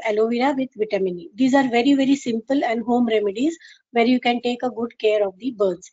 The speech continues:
The last picture is shown for people who go in the beauty parlors to straighten their hair. That is a very common thing which can give a burn to the ear. So these are the things which are used to avoid a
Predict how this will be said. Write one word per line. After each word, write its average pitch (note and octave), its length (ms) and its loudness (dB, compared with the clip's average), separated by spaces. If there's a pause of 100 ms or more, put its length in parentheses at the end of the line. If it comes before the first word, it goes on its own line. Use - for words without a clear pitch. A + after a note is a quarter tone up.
(300)
The A#3 100 0
last A#3 340 4
picture B3+ 360 -2
is B3 120 0
shown C4 440 -2 (320)
for A#3 300 2
people B3 300 -2
who A#3 200 -2
go A#3 140 4
in A3+ 180 2
the A3+ 120 -2
beauty G#3+ 280 -4
parlors A3+ 440 -2
to A3+ 100 -12
straighten G#3+ 460 0
their A3+ 120 2
hair. G#3+ 240 2 (460)
That A#3 180 4
is A#3+ 140 2
a A#3+ 100 2
very A3+ 480 0 (360)
common B3 340 4
thing C4+ 200 -2
which A3+ 200 -8
can A3+ 180 -2
give A#3+ 280 -6
a A#3 100 -8 (480)
burn A3+ 400 4
to B3 120 -2
the A#3 120 0
ear. A3+ 260 2 (280)
So B3+ 180 0
these A#3+ 240 4
are B3 160 4
the B3+ 140 0
things C#4+ 280 2
which B3 200 -4
are A#3+ 100 2
used A#3 360 -4
to C#4+ 180 -2
avoid A3 500 2 (440)
a A3+ 280 6